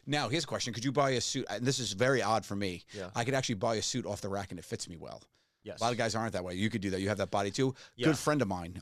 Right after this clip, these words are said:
Speaker 1: ours, he's in the room, named Jiggy, right?
Speaker 2: Yeah.
Speaker 1: Mark Giardi. He has got a thirty-eight short body like nobody's ever seen.
Speaker 2: <laughs>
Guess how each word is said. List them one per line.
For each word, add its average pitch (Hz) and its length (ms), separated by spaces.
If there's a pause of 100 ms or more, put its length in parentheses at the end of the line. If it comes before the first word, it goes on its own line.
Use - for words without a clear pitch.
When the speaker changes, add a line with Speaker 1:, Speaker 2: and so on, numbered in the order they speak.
Speaker 1:
ours, 98 520
he's - 120
in 110 80
the 104 80
room, 90 220
named 92 180
Jiggy, 82 340 (280)
right? 95 200
Speaker 2:
Yeah. 107 160 (120)
Speaker 1:
Mark 107 220
Giardi. 98 360 (300)
He 139 300
has 117 140
got 104 340
a - 60
thirty-eight 107 480
short 104 300
body 101 300
like 92 180
nobody's 95 480
ever 92 140
seen. 90 420
Speaker 2:
<laughs> - 60